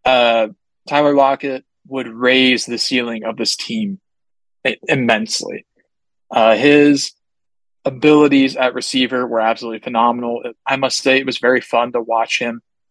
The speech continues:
in twenty fourteen be bracketed all game and still get two hundred receiving yards.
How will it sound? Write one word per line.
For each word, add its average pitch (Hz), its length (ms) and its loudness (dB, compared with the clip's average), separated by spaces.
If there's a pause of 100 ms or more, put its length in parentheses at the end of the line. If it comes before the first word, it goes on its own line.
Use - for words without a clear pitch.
(160)
in 127 160 -2
twenty 131 280 0
fourteen 120 600 -4
be 113 140 -2
bracketed 110 540 0
all 120 220 4
game 120 240 0
and 113 100 -6
still 123 260 -2
get 113 180 -2
two 135 140 -2
hundred 120 200 -2
receiving 151 400 2
yards. 143 400 2